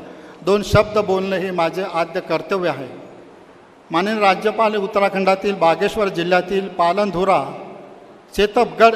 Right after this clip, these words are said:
येथील रहिवासी असून त्यांचा जन्म सतरा जून एकोणीसशे बेचाळीस रोजी झाला.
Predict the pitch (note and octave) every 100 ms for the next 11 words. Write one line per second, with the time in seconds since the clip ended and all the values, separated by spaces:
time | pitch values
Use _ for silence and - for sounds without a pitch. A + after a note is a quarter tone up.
0 | G3+ F#3 F#3+ F3 F3+ G3 G3+ G3 F3+ F#3+
1 | F3 F3 F3 E3 E3+ F#3+ F#3 E3 E3 F#3
2 | F#3 F#3 D#3 - - - - E3+ C4 -
3 | G3+ E3+ F3+ G3+ F#3+ F3+ F#3 D#3 B2+ B2+